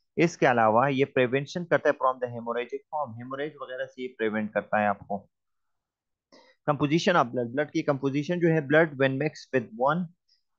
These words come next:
anticoagulant and graduated tube and kept for some period separates into two parts। ये बोले कि जब भी हम किसी tube में blood को ले लेते हैं, जैसे laboratory वगैरह की tube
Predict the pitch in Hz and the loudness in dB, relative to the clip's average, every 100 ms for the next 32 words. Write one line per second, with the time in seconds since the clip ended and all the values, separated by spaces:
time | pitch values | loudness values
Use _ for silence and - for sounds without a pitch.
0 | 143 156 - 170 151 143 151 151 143 _ | 0 2 2 4 4 6 2 2 -6 _
1 | _ _ _ _ - 135 123 131 131 139 | _ _ _ _ 0 0 4 4 6 2
2 | 160 185 165 _ 165 147 147 165 - _ | 2 0 -4 _ 0 0 2 -2 -6 _
3 | _ _ _ 127 127 - 170 170 160 147 | _ _ _ -6 -4 2 2 4 0 0
4 | 143 - 160 160 _ - 160 139 117 127 | 0 -4 -6 -6 _ 0 2 4 2 0
5 | 135 _ _ 120 117 143 147 147 151 - | -4 _ _ -12 -8 -6 -4 -4 -6 -8
6 | 139 131 123 156 147 143 127 107 - _ | -8 -8 -4 -4 0 2 2 0 -6 _
7 | _ _ _ _ _ 131 135 143 175 175 | _ _ _ _ _ 0 4 4 4 0
8 | 135 120 147 160 165 156 147 139 143 139 | -4 0 0 2 0 -2 -6 -10 -6 -6
9 | 127 - _ - 170 180 143 131 113 131 | -8 -12 _ 2 4 4 2 0 2 2
10 | - 139 135 165 151 - 135 131 120 131 | 2 2 4 4 2 2 -2 -2 -2 -4
11 | 131 127 117 123 - 156 143 123 127 - | -2 -2 0 0 -2 -4 -2 -4 -8 -12
12 | - 123 113 | -14 -8 -8